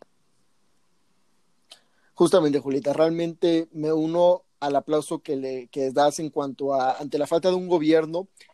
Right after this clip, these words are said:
la organización de ellas sin duda ha generado fuerza y como tú bien mencionas, es increíble lo que se hace y es increíble la forma en la que se está desarrollando. La verdad es que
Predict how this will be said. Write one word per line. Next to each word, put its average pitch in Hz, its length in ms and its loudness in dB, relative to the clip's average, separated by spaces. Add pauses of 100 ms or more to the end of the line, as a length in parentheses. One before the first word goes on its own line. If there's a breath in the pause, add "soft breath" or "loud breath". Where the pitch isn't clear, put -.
(120 soft breath)
la 147 100 -2
organización 147 920 -4
de 156 260 0
ellas 170 320 0
sin 151 220 -14
duda 160 500 0 (240)
ha 151 60 -4
generado 151 400 0
fuerza 170 580 0 (720 soft breath)
y 185 200 -4
como 160 200 -6
tú 170 80 -6
bien 170 120 -4
mencionas, 160 340 -6
es - 80 -12
increíble 165 440 -4
lo 160 220 2
que 143 180 -12
se 151 200 -2
hace 160 280 0
y 156 220 -6
es 151 140 -8
increíble 156 340 -4
la 151 140 2
forma 156 240 -8
en 156 80 -6
la 143 100 -2
que 139 400 -4 (260)
se - 120 -14
está 165 140 4
desarrollando. 123 680 -2 (260)
La 127 120 -12
verdad 135 200 -6
es 143 140 -4
que 160 340 0